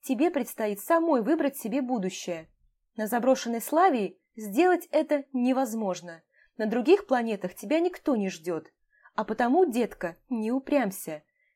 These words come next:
Родители любят тебя и ждут вашей встречи.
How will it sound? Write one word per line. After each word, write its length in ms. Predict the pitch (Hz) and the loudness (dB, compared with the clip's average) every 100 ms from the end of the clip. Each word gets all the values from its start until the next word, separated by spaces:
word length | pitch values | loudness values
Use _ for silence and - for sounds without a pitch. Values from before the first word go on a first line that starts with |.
| _ | _
Родители 640 | 233 240 208 294 294 214 | -6 -4 0 0 0 -2
любят 380 | 220 285 320 269 | 2 4 4 2
тебя 380 | - 208 175 160 - | -2 -4 -4 -6 -8
и 140 | 226 | -6
ждут 320 | 196 180 320 | -6 -2 -2
вашей 320 | 294 277 285 311 | 2 0 0 -8
встречи. 600 | - 226 214 - 214 | -4 -4 -4 -6 -10